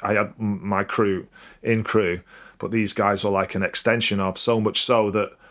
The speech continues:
that's what we did. We just started spending all of our time together. And, uh,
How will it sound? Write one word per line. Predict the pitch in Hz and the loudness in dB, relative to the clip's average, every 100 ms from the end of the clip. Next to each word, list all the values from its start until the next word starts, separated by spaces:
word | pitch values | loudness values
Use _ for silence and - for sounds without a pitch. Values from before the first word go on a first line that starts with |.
| - _ - | -20 _ 0
that's | 101 - | 0 0
what | 107 | -2
we | 107 | -2
did. | 123 120 107 | 2 2 2
We | 110 | -4
just | 101 117 | -2 0
started | - 107 104 | 2 0 2
spending | - 110 104 101 | 0 0 -4 -4
all | 104 101 | -4 -2
of | 98 | -2
our | 92 | -2
time | 87 110 107 | 0 0 0
together. | - 95 98 101 98 _ - - - - - - _ _ | -2 -2 -2 -2 -6 _ -20 -20 -20 -20 -20 -20 _ _
And, | - 95 98 98 | -4 -2 -2 0
uh, | 110 98 95 90 90 85 | 2 2 2 2 0 -4